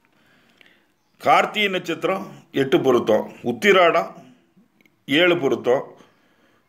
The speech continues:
உத்திராடம் தனுசு ராசி எட்டு பொருத்தம். இந்த நட்சத்திரங்கள் சிறப்பா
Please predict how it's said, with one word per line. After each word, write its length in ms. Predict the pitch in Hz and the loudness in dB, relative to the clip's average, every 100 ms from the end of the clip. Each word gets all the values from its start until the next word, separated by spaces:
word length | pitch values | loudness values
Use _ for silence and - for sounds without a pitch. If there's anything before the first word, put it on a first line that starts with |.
| - | -6
உத்திராடம் 640 | 147 151 202 190 180 185 | -2 2 4 4 4 2
தனுசு 320 | 147 170 180 180 | 0 0 -2 0
ராசி 340 | 156 - 175 202 - _ - | 0 0 -6 -8 -14 _ -2
எட்டு 160 | 151 156 139 | 2 2 2
பொருத்தம். 380 | 120 110 104 - - _ _ _ _ _ _ _ - _ _ - | 0 0 -2 -4 -20 _ _ _ _ _ _ _ -20 _ _ -8
இந்த 160 | 190 220 | 2 4
நட்சத்திரங்கள் 680 | 175 165 214 208 175 143 147 110 - - _ _ _ _ _ _ _ _ _ _ | 4 4 0 2 2 2 0 -2 -10 -20 _ _ _ _ _ _ _ _ _ _
சிறப்பா 380 | - 196 170 190 | 0 2 4 4